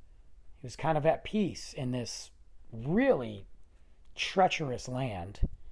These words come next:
and he was really becoming one with nature and the Force, and, and I thought that was really cool. I liked the way he talked. He still had some of those Ezra jokes,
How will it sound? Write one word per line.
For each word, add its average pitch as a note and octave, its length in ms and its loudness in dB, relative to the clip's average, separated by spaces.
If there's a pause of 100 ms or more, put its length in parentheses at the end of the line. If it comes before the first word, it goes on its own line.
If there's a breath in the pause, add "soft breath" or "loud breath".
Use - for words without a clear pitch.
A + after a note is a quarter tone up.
(680)
and D3+ 140 0
he E3+ 100 4
was E3 200 4 (240)
really F3 360 6
becoming D#3 480 8
one C#3 180 0
with B2+ 120 -4
nature G3 440 2
and D#3 100 0
the C3+ 60 -2
Force, F#3 540 2
and, D3+ 120 -4 (320 loud breath)
and G#3 120 10
I A#3 80 12
thought B3 160 10
that B3+ 100 10
was G#3 140 8
really G#3 200 10
cool. D3+ 380 6 (180)
I C#3 60 -2
liked C3 220 -4
the C#3+ 60 -6
way B2+ 120 -4
he A#2+ 140 -4
talked. F#3+ 460 6
He - 180 -8
still - 180 0
had C#3+ 100 2
some D3 140 -6
of C3+ 80 0
those A#2+ 160 -8
Ezra D3+ 320 0
jokes, F3+ 640 6